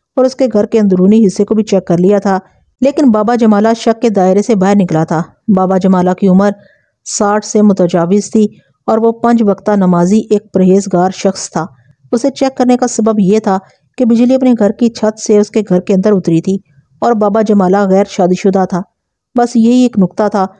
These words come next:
जो पुलिस की तफ्तीश को उसकी ज़ात की तरफ मोड़ता था, क्योंकि तफ्तीश की गाड़ी शक के पेट्रोल से चलती है और किसी जुर्म की तहकीक के लिए बाज़ औक़ात हमें अपने सगे वालिदैन पर भी शक करना पड़ता है।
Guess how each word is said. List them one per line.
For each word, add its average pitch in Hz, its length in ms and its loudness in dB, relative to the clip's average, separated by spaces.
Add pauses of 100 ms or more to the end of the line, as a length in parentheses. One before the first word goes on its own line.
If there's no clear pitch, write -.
(240)
जो 240 80 0
पुलिस 226 300 0
की 240 140 -4
तफ्तीश 220 440 -2
को - 140 0
उसकी 214 260 0
ज़ात 185 300 -2
की 226 140 -2
तरफ 196 380 -2 (680)
मोड़ता 202 400 0
था, 185 200 -8 (160)
क्योंकि 240 220 -2
तफ्तीश 277 400 -2
की 269 140 0
गाड़ी 202 340 0 (380)
शक 240 220 -4
के 247 100 -4
पेट्रोल 214 460 0
से 226 140 -2
चलती 202 360 0
है 208 80 2
और 208 100 0
किसी 214 240 -2
जुर्म 202 220 0
की 220 120 -2
तहकीक 208 540 -2
के 208 120 2
लिए 170 240 0 (540)
बाज़ 247 240 0
औक़ात 240 340 -2
हमें 226 160 2
अपने 226 200 2
सगे 220 280 0
वालिदैन 196 460 0
पर 202 140 0
भी 214 100 0
शक 214 220 -4
करना 170 240 0
पड़ता 165 300 -4
है। 165 60 -6